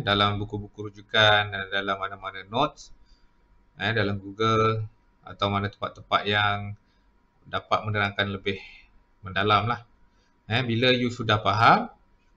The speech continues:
baru, ah, dapat buat programming yang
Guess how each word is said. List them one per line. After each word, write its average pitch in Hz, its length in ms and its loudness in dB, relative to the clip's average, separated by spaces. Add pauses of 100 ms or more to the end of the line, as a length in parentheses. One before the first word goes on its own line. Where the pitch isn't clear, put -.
(380)
baru, 139 640 4 (240)
ah, 104 320 -2
dapat 101 420 -2
buat 113 300 2
programming 107 680 -2
yang 107 720 0